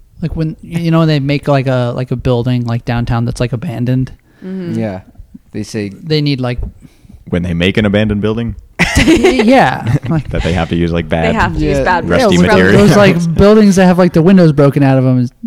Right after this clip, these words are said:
Speaker 1: I'm assuming
Speaker 4: Yeah.
Speaker 1: someone builds those, right?
Speaker 4: Yeah, you don't wanna use good material. <laughs>
Speaker 1: No,
Speaker 4: You
Speaker 1: why
Speaker 4: build
Speaker 1: would
Speaker 4: them.
Speaker 1: you
Speaker 2: The
Speaker 1: build
Speaker 2: broken window store.
Speaker 1: Yeah.
Speaker 2: The,
Speaker 4: Yeah.
Speaker 1: Or
Speaker 2: the
Speaker 1: the
Speaker 2: bad brick store.
Speaker 1: Yeah.
Speaker 2: And the graffiti store. The bricks come with the graffiti on
Speaker 1: Yeah.
Speaker 2: it.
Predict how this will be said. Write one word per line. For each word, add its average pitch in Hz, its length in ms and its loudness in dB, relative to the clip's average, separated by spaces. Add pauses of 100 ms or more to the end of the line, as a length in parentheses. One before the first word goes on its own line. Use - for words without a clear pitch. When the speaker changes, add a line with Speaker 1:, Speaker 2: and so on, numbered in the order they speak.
Speaker 1:
I'm 165 120 -2
assuming 196 240 4
Speaker 4:
Yeah. 175 100 2
Speaker 1:
someone 233 400 4
builds 170 320 4
those, 151 280 4
right? 185 240 6
Speaker 4:
Yeah, 120 80 4
you 107 120 4
don't 120 120 4
wanna 101 160 4
use 92 200 0
good 90 160 -2
material. 98 340 2
<laughs> - 20 6
Speaker 1:
No, 226 160 6
Speaker 4:
You 185 60 6
Speaker 1:
why 190 100 4
Speaker 4:
build 226 120 6
Speaker 1:
would 202 120 2
Speaker 4:
them. 202 100 4
Speaker 1:
you 202 60 6
Speaker 2:
The 190 180 2
Speaker 1:
build 185 60 2
Speaker 2:
broken 196 340 0
window 180 300 -4
store. 170 540 -6 (240)
Speaker 1:
Yeah. 190 240 2
Speaker 2:
The, 196 60 -2
Speaker 4:
Yeah. 180 60 -2 (100)
Speaker 1:
Or 143 60 2
Speaker 2:
the - 0 -
Speaker 1:
the 160 60 2
Speaker 2:
bad 175 220 0
brick 165 200 -10
store. 160 400 -10
Speaker 1:
Yeah. 170 240 2
Speaker 2:
And 190 160 -8
the 185 80 -6
graffiti 180 540 -12
store. 156 460 -14 (200)
The 175 260 -4
bricks - 280 -8
come 165 160 -12
with 165 160 -10
the 170 100 -8
graffiti 156 380 -14
on - 60 -8
Speaker 1:
Yeah. 147 140 -4
Speaker 2:
it. - 60 -20